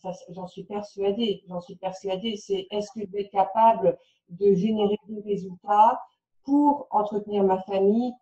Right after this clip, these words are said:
pour pouvoir aller jusqu'à, euh, au bout de mes rêves.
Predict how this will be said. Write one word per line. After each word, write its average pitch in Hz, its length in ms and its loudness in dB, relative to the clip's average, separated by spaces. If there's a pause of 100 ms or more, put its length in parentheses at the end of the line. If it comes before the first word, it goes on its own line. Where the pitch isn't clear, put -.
(120)
pour 294 300 0
pouvoir 220 400 2
aller 202 360 4
jusqu'à, 226 640 -4
euh, 190 240 -4
au 202 120 -2
bout 208 180 -4
de 196 100 -4
mes 180 200 -4
rêves. 208 440 0